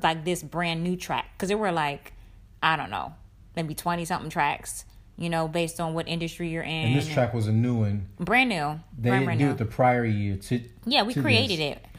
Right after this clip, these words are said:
Speaker 2: Yeah,
Speaker 1: We
Speaker 2: it was,
Speaker 1: created that
Speaker 2: um,
Speaker 1: track. And so, um,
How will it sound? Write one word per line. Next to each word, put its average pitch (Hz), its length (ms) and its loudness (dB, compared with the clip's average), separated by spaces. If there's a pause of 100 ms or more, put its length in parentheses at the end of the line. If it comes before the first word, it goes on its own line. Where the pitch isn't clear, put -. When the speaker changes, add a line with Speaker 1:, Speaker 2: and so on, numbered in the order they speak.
(280)
Speaker 2:
Yeah, 107 240 0 (140)
Speaker 1:
We 110 80 2
Speaker 2:
it 113 40 2
was, 117 60 2
Speaker 1:
created 110 220 4
that 90 100 2
Speaker 2:
um, 98 60 0
Speaker 1:
track. 151 280 -2 (240)
And 196 160 0
so, 196 460 4 (420)
um, 202 420 6